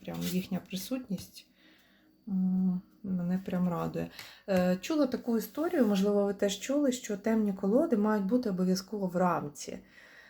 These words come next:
Ну, типу, так, оця темна енергія, вона якби не виходить з берегів, да, вона, типу, залишається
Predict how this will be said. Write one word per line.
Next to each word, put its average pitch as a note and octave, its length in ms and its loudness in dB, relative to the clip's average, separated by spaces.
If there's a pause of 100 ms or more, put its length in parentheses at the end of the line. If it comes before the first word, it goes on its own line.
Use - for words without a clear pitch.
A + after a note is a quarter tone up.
(140)
Ну, B3+ 140 6
типу, B3 300 0
так, G3 260 -2
оця F#3+ 180 -4
темна F#3 420 2
енергія, G3+ 520 2
вона F#3+ 280 2
якби E3+ 220 0
не F3 120 -2
виходить F3 460 -4
з - 40 -10
берегів, G#3 640 2
да, A3+ 240 -2
вона, G#3+ 340 2
типу, G#3 460 -4
залишається F3 960 -4